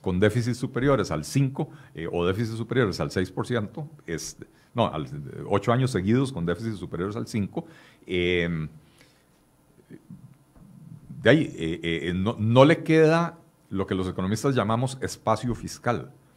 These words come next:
El gobierno no tiene espacio de maniobra, porque no tiene dinero, no tiene capacidad de endeudamiento para, para enfrentar este tipo de gastos, esta pandemia, ¿verdad? Este,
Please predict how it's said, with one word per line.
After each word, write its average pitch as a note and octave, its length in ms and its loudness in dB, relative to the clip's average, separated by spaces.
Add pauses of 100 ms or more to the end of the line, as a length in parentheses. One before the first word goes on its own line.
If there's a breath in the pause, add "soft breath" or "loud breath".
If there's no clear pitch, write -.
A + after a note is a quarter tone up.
(160)
El G2+ 120 0
gobierno A2+ 440 4
no C#3 160 0
tiene C#3 320 2
espacio C3+ 500 0
de C#3+ 60 2
maniobra, F#2+ 760 2 (340 soft breath)
porque - 240 0
no B2 140 2
tiene E3+ 240 2
dinero, D3 440 2 (580)
no B2 220 4
tiene D#3+ 360 0 (220)
capacidad A2+ 720 4
de A2+ 220 0
endeudamiento G#2+ 960 2
para, D#2 360 -4
para E2 160 -4
enfrentar E2 480 0
este C3 220 -4
tipo C3 340 -4
de B2 60 2
gastos, A2 340 0
esta - 280 -8
pandemia, A2+ 400 0
¿verdad? F#2+ 380 -4 (420 soft breath)
Este, F2 880 0